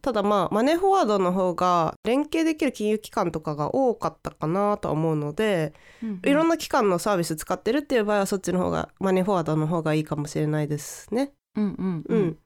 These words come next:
Speaker 1: ただまあ私も結構いろんなの使ってるんですけど、マネーツリーでも全然問題ないと思うんで、好きな方を使ってくださいって感じかな。
Speaker 2: そうね。
Speaker 1: うん。
Speaker 2: マネーフォワード使ってるよ、私。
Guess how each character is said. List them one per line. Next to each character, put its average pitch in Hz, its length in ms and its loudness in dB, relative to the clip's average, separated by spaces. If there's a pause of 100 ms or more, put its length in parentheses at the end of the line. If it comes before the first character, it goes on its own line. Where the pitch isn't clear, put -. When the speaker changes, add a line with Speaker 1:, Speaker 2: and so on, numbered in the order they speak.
Speaker 1:
た 339 100 0
だ 302 40 4
ま 294 160 4
あ 233 60 4
私 220 320 2
も 392 60 4
結 - 200 -2
構 240 120 4
い 196 40 4
ろ 226 100 2
ん 262 60 2
な 302 80 2
の 190 100 2
使 - 180 -6
っ 214 60 -4
て 254 120 0
る 262 60 2
ん 254 40 2
で 196 80 2
す - 60 -8
け 190 100 0
ど、 180 60 0
マ 185 140 2
ネ 202 100 2
ー - 20 -2
ツ 240 160 -4
リ 240 120 0
ー 214 40 -2
で 180 80 0
も 160 140 0
全 160 140 -2
然 156 120 -2
問 160 160 0
題 165 140 0
な 170 100 0
い 165 60 -2
と 156 120 -4
思 151 140 0
う - 20 -2
ん 147 60 -4
で、 147 100 -4
好 147 60 -8
き - 200 0
な 233 80 4
方 247 80 4
を 233 60 2
使 - 160 -6
っ 160 60 -2
て 165 100 -4
く 165 80 -2
だ 170 80 0
さ 196 100 -2
い 185 40 0
っ - 40 0
て 165 80 -8
感 139 180 -2
じ 156 200 -8 (280)
か 190 120 -4
な。 202 180 2
Speaker 2:
そ 165 60 -2
う - 20 -4
ね。 - 260 -8
Speaker 1:
う 190 100 -4
ん。 165 140 -2
Speaker 2:
マ 208 100 -4
ネ 233 120 0
ー - 20 0
フ 247 100 0
ォ - 20 4
ワ 247 100 4
ー 214 40 0
ド - 120 -4
使 - 200 -10
っ 151 40 -4
て - 160 -10
る 151 60 -4
よ、 143 100 -4
私。 139 400 -10